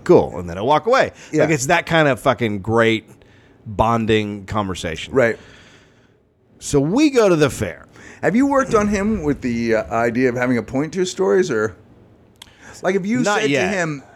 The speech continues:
Speaker 2: "Okay, that's a sentence fragment.
Speaker 1: Yeah.
Speaker 2: So come back with a full idea."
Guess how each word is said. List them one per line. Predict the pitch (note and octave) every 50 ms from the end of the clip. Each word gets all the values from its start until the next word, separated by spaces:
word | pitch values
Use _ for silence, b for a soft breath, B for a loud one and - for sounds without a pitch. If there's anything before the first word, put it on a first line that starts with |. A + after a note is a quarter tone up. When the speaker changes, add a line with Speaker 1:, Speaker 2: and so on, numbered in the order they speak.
| - - -
Speaker 2:
"Okay, | E3+ F3 - F3+ D#3
that's | C#3+ D#3+ F#3+ G#3 -
a | E3 C#3
sentence | - - - D#3+ D#3+ D#3+ F#3 G#3+ A3 A3+
fragment. | - - D3 D#3 E3+ F3 F#3 A3+ A3+ G#3+ - - - _ -
Speaker 1:
Yeah. | - B2 A#2 G#2+ G2 - - - -
Speaker 2:
So | - - F3
come | - - A3 G#3+ G3+
back | F#3 G3 F#3+
with | F#3 F#3 E3+
a | D3+
full | - F#3 F3 E3+
idea." | E3+ D#3+ E3 F#3 F3 - - -